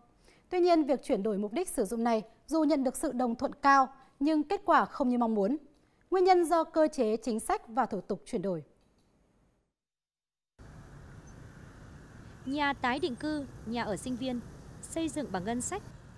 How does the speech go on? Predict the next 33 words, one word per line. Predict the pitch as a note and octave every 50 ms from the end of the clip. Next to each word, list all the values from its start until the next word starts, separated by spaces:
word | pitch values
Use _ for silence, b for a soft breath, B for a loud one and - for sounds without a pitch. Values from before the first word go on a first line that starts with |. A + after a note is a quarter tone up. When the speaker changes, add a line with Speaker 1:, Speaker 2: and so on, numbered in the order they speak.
| - -
Speaker 2:
chịu | - D#4+ D#4 A3
sự | G3 - - C4
quản | - B3+ A3+ E3+
lý | D#3+ E3+ F#3 F#3+ B3+ D4 -
theo | D#4+ D4+
luật | C#4 A#3+ F3+ -
quản | G#3+ F#3 D#3+ D3+
lý, | D#3 E3+ G3 C4+ - - -
sử | - - - A3 E3+
dụng | D#3+ A3+ F3+
tài | - G3 F3
sản | - G3+ D#3+
công. | - - G#3 A3 A3 G#3 - - - - B B B B B B B B -
Do | - C#4 C#4
vậy, | C#4 C4 B3+ A3+ - - - - - -
khi | - E4 D#4+
chuyển | - - D4+ A#3+ G3
đổi | F3+ G3+ F3+ D3+
sang | - - C#4 C#4 C4+
nhà | C4 A#3
ở | - E3+ A3+
xã | - - B3
hội, | B3 C4 A3 - - B B B B - -
để | G#3 A#3+ G3+
bán | E3 G3 F#3+ F#3 A#3 D4+
sẽ | - - C4+
phải | D4 - G3 E3+
xác | - - F4 -
định | D#4+ D#4 A3+ G3 F3+
giá | - G3+ G#3
trị | A3+ - D4 -
tài | A3+ G3 F3+
sản, | - - A3 F#3+ E3